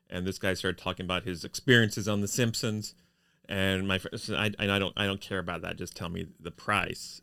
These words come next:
And the price was astronomical. And then I go, and he says, "Let me tell you about my experiences on The Simpsons." I said, "You know what?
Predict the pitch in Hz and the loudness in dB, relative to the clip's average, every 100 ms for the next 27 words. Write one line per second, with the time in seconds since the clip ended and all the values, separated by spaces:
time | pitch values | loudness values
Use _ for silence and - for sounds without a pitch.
0 | _ 69 90 98 - - 104 90 92 - | _ -4 -2 -2 -6 -8 -6 -4 -6 -4
1 | 98 110 101 87 92 90 - - - _ | -4 -4 -4 -4 -4 -6 -8 -12 -20 _
2 | _ _ _ 110 98 98 - 104 120 113 | _ _ _ -2 2 0 2 4 4 6
3 | 98 95 95 95 - 98 98 104 95 151 | 6 6 4 2 -2 -2 -2 -2 -4 -4
4 | - 170 127 113 101 - 113 107 101 101 | -2 -2 -2 -2 -2 -2 -4 -4 -4 -4
5 | 92 - 180 202 98 95 110 117 151 | -4 -4 -6 -4 -6 -4 -2 -2 -4